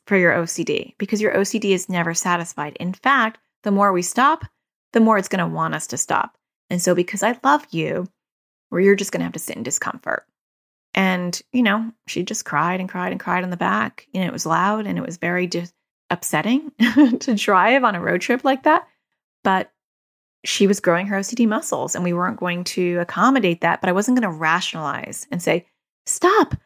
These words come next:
you already went to the bathroom. This doesn't make any sense. Your bladder is empty. You don't have to go."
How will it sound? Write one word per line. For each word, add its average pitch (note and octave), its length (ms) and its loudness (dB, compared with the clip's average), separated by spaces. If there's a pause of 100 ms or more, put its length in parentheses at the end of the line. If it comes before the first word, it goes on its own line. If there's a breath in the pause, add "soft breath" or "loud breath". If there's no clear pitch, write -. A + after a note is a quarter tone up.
(100)
you D4 160 8
already F#4 280 6
went F#4 140 2
to E4 40 -4
the F4 80 2
bathroom. D#4+ 580 2 (220)
This - 100 -6
doesn't E4 140 2
make F4 100 0
any F4+ 120 0
sense. E4+ 580 -2 (240)
Your D4+ 80 2
bladder F4+ 240 6
is E4+ 100 -2
empty. D#4 580 0
You B3 100 6
don't F4+ 160 4
have F4+ 220 0
to G#4 100 4
go." B3+ 380 0